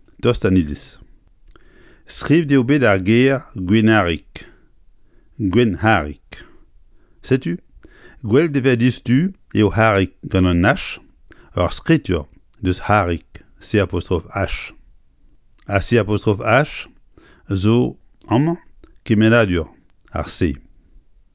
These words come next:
Un dan oa karik. Un anv deus eus kar. A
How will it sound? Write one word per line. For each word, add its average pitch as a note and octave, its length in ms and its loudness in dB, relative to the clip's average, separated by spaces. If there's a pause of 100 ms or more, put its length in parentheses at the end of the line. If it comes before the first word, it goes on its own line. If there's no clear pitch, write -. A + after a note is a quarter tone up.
(340)
Un G#2 220 4
dan A#2 320 4
oa E2+ 80 -2
karik. D#2 640 -4 (1200)
Un F#2 320 0
anv A2+ 400 2
deus F2 240 -2
eus F2+ 160 -8
kar. D2+ 460 -4 (1080)
A D#2+ 800 -4